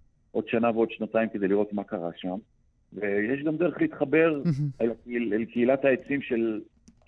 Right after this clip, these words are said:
Speaker 1: נחל כסלון, יער הקדושים, דרך, דרך האסון שפקד את המקום הזה.
Speaker 2: כמה שזה יפה. אולי אמרת שחשבת על שיר, אנה?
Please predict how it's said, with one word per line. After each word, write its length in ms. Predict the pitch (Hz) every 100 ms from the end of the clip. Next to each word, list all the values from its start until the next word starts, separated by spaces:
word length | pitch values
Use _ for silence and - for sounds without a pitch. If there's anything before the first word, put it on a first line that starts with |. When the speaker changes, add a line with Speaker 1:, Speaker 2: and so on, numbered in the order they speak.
| 110
Speaker 1:
נחל 260 | 123 127 120
כסלון, 480 | - 120 123 127
יער 140 | 117 123
הקדושים, 540 | 117 127 - 180 160
דרך, 360 | 123 135 135 -
דרך 260 | 131 147 147
האסון 340 | 135 - 131
שפקד 420 | 127 - 101 104
את 120 | 104 107
המקום 360 | 98 - 98
הזה. 140 | 95 92
Speaker 2:
כמה 240 | 196 190
שזה 260 | 175 175 175
יפה. 340 | 165 - 170
אולי 540 | 160 185 196 202 208 190
אמרת 360 | 185 196 202 220
שחשבת 800 | - 180 156 190 - 190 -
על 180 | 196 185
שיר, 360 | 165 - 190 180 156 151 180
אנה? 160 | 185